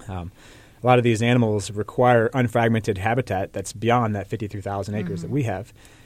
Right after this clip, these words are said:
Speaker 1: And so I think where that kind of blends is another program that we're actively involved in, and that's the, uh, the Army Compatible Use Buffer Program,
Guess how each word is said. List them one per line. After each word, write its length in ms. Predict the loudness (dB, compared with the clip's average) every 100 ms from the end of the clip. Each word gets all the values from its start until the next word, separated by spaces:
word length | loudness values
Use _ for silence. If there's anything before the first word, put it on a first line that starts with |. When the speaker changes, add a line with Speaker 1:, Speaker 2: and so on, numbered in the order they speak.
| _ -8
Speaker 1:
And 100 | 0
so 80 |
I 40 | 2
think 180 | 2 4
where 160 | 6
that 200 | 6 2
kind 140 | 2 0
of 140 | 0
blends 520 | 0 2 2 2 0 0
is 180 | 0
another 260 | 0 0 -2
program 460 | 0 0 4 2 2
that 80 | 0
we're 180 | 2
actively 380 | 2 0 -4 -4
involved 440 | -2 0 2 2 0
in, 160 | -2
and 100 | -2
that's 200 | -2 -2
the, 280 | 0 2 2
uh, 200 | 0 -4 -10 -20 -20 -8
the 100 | -2
Army 260 | 2 4 4
Compatible 540 | 2 0 0 2 0
Use 220 | 0 -2
Buffer 420 | -4 -6 -4 -2 0
Program, 500 | 0 0 0 0